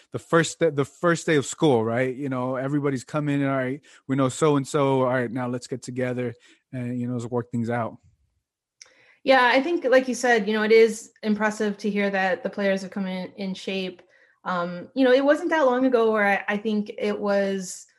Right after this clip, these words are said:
Speaker 2: not necessarily an expectation for players to show up in camp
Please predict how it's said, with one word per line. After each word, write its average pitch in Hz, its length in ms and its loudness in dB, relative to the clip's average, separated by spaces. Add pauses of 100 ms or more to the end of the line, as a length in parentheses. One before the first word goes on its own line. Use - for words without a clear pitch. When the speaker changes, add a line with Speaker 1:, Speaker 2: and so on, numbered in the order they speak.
(320)
Speaker 2:
not 202 380 2
necessarily 233 500 -2
an 190 60 -6
expectation 180 580 -10
for 185 140 -10
players 180 340 -2
to 180 80 -10
show 185 240 -4
up 180 160 -4
in 180 300 -10
camp 175 360 -8